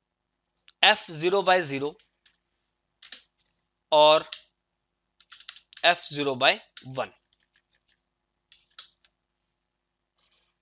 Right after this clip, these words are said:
ठीक है। Now,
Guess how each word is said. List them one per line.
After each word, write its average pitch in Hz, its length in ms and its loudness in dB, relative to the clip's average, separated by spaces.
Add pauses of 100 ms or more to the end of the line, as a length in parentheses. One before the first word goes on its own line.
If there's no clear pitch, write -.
(680)
ठीक 233 180 -6
है। 247 80 -2 (1600)
Now, 156 260 2